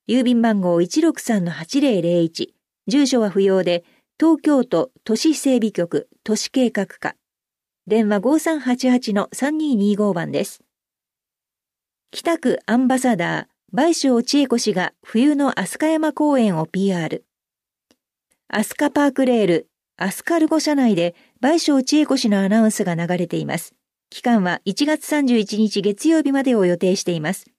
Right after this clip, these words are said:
詳しくは、シティプロモーション推進担当課、電話三九零八の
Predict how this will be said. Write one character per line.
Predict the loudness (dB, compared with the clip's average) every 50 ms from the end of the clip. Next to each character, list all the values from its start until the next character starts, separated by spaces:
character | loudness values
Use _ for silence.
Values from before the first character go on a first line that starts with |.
| _ _ _ _ _ _ _ _ -4
詳 | -2 0 0
し | -2 -2 -2
く | -2 0
は、 | 0 -2 -4 _ -18 _ _ _ _ _
シ | -20 -10 -2
テ | 2 2
ィ | 2 4
プ | 2 0 0
ロ | 0 0
モ | 0 0 0
ー | 0
シ | 0 0
ョ | -2
ン | -2
推 | -2 0 0 0
進 | 0 0 2 2 2 2
担 | 2 0 -2 -2
当 | -2 -2 -2 -2 -2
課、 | -2 -4 -8 -8 _ _ _ _ _ _
電 | -2 -2 0 0 -2
話 | -4 -4 -6 -6
三 | -4 -2 -2 -2
九 | 0 0 2 2
零 | 2 2 2 0
八 | 0 -2 -2 -2 -2
の | -2 -2 -2